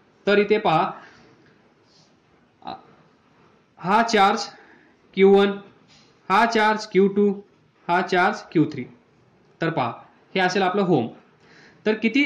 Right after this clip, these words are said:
जोड्या तयार होतात? या दोघांची एक जोडी वन, या दोघांची एक जोडी टू, या जोगा-, या दोघांची एक जोडी तीन. तर किती जोड्या तयार झाल्या आहेत? One, two, three, म्हणजेच pair. Pair मोजायच्या.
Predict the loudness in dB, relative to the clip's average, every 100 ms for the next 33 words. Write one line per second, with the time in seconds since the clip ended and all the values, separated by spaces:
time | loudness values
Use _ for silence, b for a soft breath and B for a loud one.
0 | -4 0 2 4 2 0 -2 -2 -2 -4
1 | -8 -20 _ _ _ _ -2 0 2 2
2 | 0 2 0 2 2 4 4 2 0 -8
3 | -20 _ _ -2 0 2 2 2 0 0
4 | 0 4 4 2 -2 -2 0 0 -2 _
5 | -2 0 2 0 0 -4 -6 -2 0 0
6 | -4 -8 0 2 2 0 0 0 2 2
7 | 2 0 -8 _ -2 -2 -2 -10 B B
8 | -6 -4 -2 -2 2 2 2 2 0 2
9 | 2 0 -2 -4 -12 _ -2 0 2 0
10 | -2 -12 _ 0 2 4 0 -4 -2 -2
11 | -2 -4 -2 -4 0 2 2 -2 -18 _
12 | _ _ _ _ _ _ _ _ _ _
13 | _ _ _ _ -4 0 2 4 4 2
14 | -2